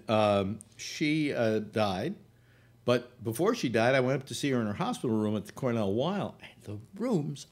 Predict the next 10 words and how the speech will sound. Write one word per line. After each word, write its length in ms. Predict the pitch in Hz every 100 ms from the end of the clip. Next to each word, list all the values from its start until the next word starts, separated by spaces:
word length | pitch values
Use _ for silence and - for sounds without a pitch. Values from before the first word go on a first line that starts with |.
| - 160
are 180 | 160 202
incredible. 1000 | 175 208 - - 190 294 302 170 110 -
I 140 | 147
said, 420 | 160 - 151 151 - - _ _ -
"What 160 | 220
is 160 | 269 -
this? 200 | 110 -
This 100 | 196
is 40 |
like, 300 | 180 185 180